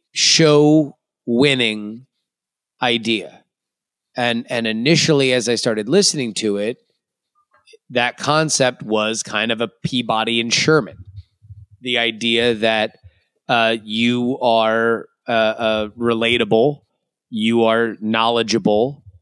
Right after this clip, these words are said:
and you can explain something that is obviously, uh, you know, very pressing in a fun way. This,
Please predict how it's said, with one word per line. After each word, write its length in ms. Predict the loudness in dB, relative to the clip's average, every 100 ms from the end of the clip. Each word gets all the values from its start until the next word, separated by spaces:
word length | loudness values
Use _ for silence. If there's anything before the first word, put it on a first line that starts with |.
| _ _
and 180 | -4 -2
you 100 | -6
can 160 | -6 -6
explain 840 | -4 -2 0 0 2 2 0 0
something 520 | 0 0 -2 -4 -2
that 100 | -2
is 120 | -2 0
obviously, 1000 | -2 0 -2 -2 -2 0 0 0 -4 -6
uh, 520 | -2 -2 -2 -4 -8 -12 -18 -20 _ -8
you 120 | -6
know, 80 | 0
very 240 | 2 0
pressing 640 | 0 -2 0 0 -2 -2 -6
in 180 | -4 -2
a 120 | -4
fun 480 | -4 -2 0 -2 -2
way. 380 | -2 -2 -6 _ _
This, 640 | -12 0 4 4 2 0